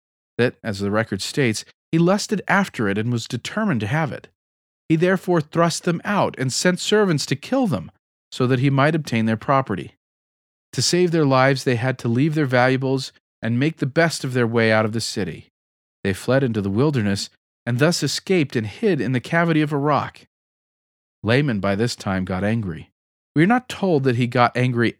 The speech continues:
at Laban, but at his father and Nephi, and he made Lemuel angry also. They said a good many hard things, and they whipped Nephi with a rod, and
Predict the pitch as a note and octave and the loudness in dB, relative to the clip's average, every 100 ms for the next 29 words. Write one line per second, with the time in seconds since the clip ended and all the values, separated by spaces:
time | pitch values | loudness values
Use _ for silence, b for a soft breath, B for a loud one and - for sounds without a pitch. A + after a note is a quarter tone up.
0 | - B2+ - G#2+ E3 F3 - - _ _ | 0 2 2 2 2 0 -6 -12 _ _
1 | _ _ _ _ - A#2 - C#3 D3+ - | _ _ _ _ 0 0 2 0 2 0
2 | - A3+ F3 F#2+ F2 A#2+ F3+ A3+ - - | 2 2 4 0 0 0 2 0 -4 -10
3 | G#2 _ _ _ _ C#3 E3 F3 G3 E3 | -12 _ _ _ _ 2 4 4 4 4
4 | F#3 A#3+ C#3 G2+ A2 A2 B2+ D#3 G3+ - | 2 4 2 2 0 2 2 4 2 -2
5 | - A2+ - _ _ _ _ _ _ _ | -8 -12 -20 _ _ _ _ _ _ _
6 | _ _ - E3+ - D#4 F#3 F#3+ F3 F3 | _ _ 0 0 2 0 2 2 2 2
7 | D3+ B2 D3+ D#3+ - D#3 D3 A2 G2+ G2+ | 2 2 2 2 0 0 2 -2 -2 -2
8 | G#2 G#2+ - _ G#2+ C3 G3 - B2+ E3 | 0 -2 -6 _ -2 2 2 0 0 2
9 | - B2 G2+ F#2+ G2+ F#2+ B2 C3+ F2 E2+ | 2 4 4 2 0 2 4 4 2 0
10 | F2 | -6